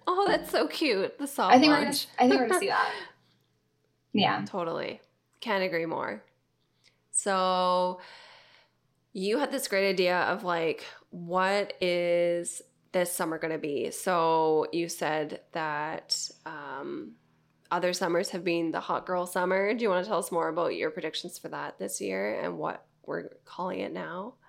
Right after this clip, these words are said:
Speaker 2: Oh, yeah. I have no idea what other people are gonna call it. I was just thinking, like, should we just come up with our predictions for our own summers? Um,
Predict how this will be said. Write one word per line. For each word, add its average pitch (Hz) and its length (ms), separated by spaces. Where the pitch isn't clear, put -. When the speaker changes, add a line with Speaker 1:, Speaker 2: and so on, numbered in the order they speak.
Speaker 2:
Oh, 233 120
yeah. 196 280
I 262 140
have 320 220
no 226 180
idea 196 340
what 196 160
other 185 200
people 233 240
are 233 60
gonna 254 180
call 285 300
it. 302 140
I 196 100
was 202 200
just 196 220
thinking, 190 340
like, 175 460
should 185 260
we 202 120
just 214 180
come 214 140
up 190 160
with 214 160
our 185 300
predictions 196 540
for 190 100
our 185 240
own 196 160
summers? 302 520
Um, 196 600